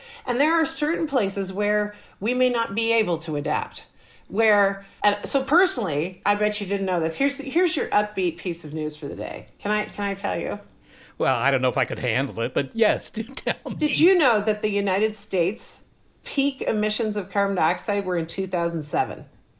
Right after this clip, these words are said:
Speaker 1: We have come down twenty percent off our peak emissions as a nation since two thousand seven. And not just come down twenty percent, but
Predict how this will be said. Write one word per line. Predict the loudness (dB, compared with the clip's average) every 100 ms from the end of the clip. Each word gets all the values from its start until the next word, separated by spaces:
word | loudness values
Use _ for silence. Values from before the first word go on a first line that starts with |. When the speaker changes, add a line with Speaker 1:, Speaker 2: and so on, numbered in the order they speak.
| _ _ -6
Speaker 1:
We | 4 4
have | 4
come | -2 0 0 2
down | 2 2 0 -4
twenty | -4 0 2 0
percent | -2 -4 -4 -4 -2 -4 0
off | 2 2
our | 0 0 0
peak | -6 -2
emissions | -2 -2 -2 -2 -2 -2
as | -2 0
a | 2
nation | 2 0 0 -2 -4 -4 -10 -20 -20 -20 -20 _ _
since | -8 -2 0 -2
two | -2 0
thousand | 4 2 2
seven. | 0 0 -2 -4 -14 _ -20 -20 -10
And | -2 2 2 2
not | -2 -2 0
just | -2 -2
come | -4 -2
down | -2 -2
twenty | -2 -4
percent, | -4 -4 -4 -6 -6 -4
but | 0 2 4 4 2 -6